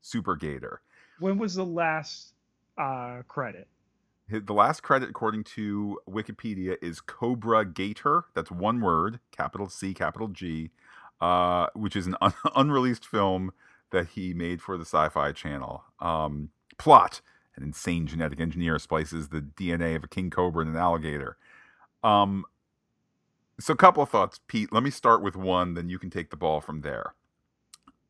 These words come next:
Speaker 1: I know that this is, this episode of Agents of shield has a little bit more gore. I, I would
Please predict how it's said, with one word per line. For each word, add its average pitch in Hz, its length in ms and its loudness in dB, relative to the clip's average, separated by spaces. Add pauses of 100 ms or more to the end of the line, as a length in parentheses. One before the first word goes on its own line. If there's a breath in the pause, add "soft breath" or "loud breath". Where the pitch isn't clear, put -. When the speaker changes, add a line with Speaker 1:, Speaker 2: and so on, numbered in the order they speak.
(120)
Speaker 1:
I 107 140 6
know 120 180 4
that 135 140 -2
this 120 160 -4
is, 113 260 -2
this 113 220 0
episode 110 360 -4
of 92 60 -6
Agents 90 280 -6
of 95 80 -10
shield 85 400 -2 (260 loud breath)
has 92 160 4
a 92 60 0
little 110 140 0
bit - 60 -8
more 104 180 2
gore. 87 580 4
I, 85 220 6
I 98 40 2
would 101 120 -2